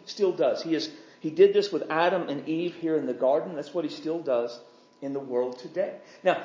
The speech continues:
it's interesting, and I wish we had more time to develop this thing, but we don't. But notice the way Satan comes to Eve. First,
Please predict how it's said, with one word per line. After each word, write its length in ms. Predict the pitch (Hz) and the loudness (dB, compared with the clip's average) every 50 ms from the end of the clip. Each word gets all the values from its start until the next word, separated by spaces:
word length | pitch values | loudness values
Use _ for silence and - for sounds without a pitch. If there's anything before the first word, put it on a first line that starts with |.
| - - | 2 4
it's 160 | 370 - - | 4 4 4
interesting, 360 | 240 262 - 170 - 190 165 | 0 0 -2 -4 -4 -4 0
and 80 | 160 165 | 2 2
I 40 | |
wish 220 | 165 202 220 220 - | 4 2 2 0 -2
we 80 | 208 | 0
had 140 | 190 185 165 | 2 2 2
more 120 | 165 165 165 | 2 -2 -2
time 260 | - - 170 165 - | -2 -4 -6 -6 -6
to 100 | - - | -8 -10
develop 400 | 135 127 147 165 180 190 - - | -8 -2 0 2 2 2 0 -4
this 160 | 147 127 - | -8 -10 -8
thing, 200 | - 147 143 135 | -8 -8 -6 -4
but 120 | 139 127 | -4 -4
we 80 | 151 143 | -4 -8
don't. 320 | - - 175 185 170 - - - - - - | -4 0 0 0 0 -2 -6 -14 -20 0 4
But 160 | 196 202 202 | 4 4 4
notice 380 | 185 180 220 262 294 285 233 - | 6 6 6 6 6 4 -2 -2
the 120 | - 233 | 0 2
way 200 | 208 208 208 196 | 4 6 4 4
Satan 400 | - - - 220 208 196 196 196 | 4 2 2 2 2 2 2 -2
comes 360 | - - - 190 180 160 - - | -4 -2 -2 -2 -2 -2 -4 -6
to 180 | 165 - - | -6 -4 -2
Eve. 220 | 139 123 104 - - - - - - - - | -4 -4 -4 -8 -12 -20 -20 -20 -20 -20 -20
First, 420 | - - - 226 240 233 233 233 | -14 4 8 10 10 10 8 4